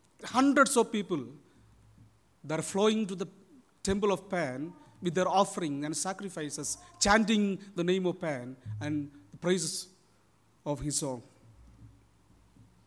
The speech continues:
അപ്പൊ ഇതെല്ലാം കണ്ടുകൊണ്ട് നിൽക്കുന്ന അവസരത്തിലാണ് യേശു ഈ ചോദ്യം ഉന്നയിക്കുന്നത്. അതുകൊണ്ടാണ് ഈ ചോദ്യത്തിൻ്റെ പ്രത്യേകത നാം മനസ്സിലാക്കേണ്ടതായിട്ടുള്ളത്.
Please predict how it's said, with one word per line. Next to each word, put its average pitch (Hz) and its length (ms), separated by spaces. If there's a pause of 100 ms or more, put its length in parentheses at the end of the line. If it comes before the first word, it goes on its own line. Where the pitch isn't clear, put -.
(1600)
അപ്പൊ 226 140
ഇതെല്ലാം 269 400
കണ്ടുകൊണ്ട് 254 400 (240)
നിൽക്കുന്ന 233 320
അവസരത്തിലാണ് 208 600 (100)
യേശു 190 240 (140)
ഈ - 20 (100)
ചോദ്യം 180 300
ഉന്നയിക്കുന്നത്. 127 480
അതുകൊണ്ടാണ് 180 420 (260)
ഈ 180 40 (100)
ചോദ്യത്തിൻ്റെ 185 420
പ്രത്യേകത 190 480 (2250)
നാം 160 140
മനസ്സിലാക്കേണ്ടതായിട്ടുള്ളത്. 143 880